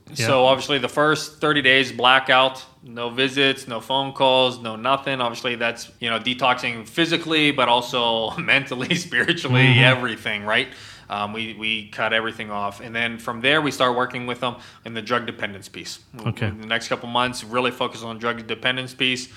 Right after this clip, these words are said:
Speaker 2: The middle kind of months, we work heavily on the emotional factor, stability.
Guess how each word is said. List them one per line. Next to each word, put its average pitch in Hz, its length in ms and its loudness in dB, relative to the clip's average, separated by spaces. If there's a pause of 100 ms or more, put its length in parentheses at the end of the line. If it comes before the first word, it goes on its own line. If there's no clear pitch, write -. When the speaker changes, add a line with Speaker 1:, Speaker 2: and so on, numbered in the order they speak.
(280)
Speaker 2:
The 110 80 -12
middle 139 340 6
kind 143 260 4
of 131 60 2
months, 135 400 2
we 120 320 2
work 120 340 -2
heavily 123 500 2
on 120 300 0
the 113 80 -4
emotional 127 540 -4
factor, 123 680 2 (440)
stability. 131 680 0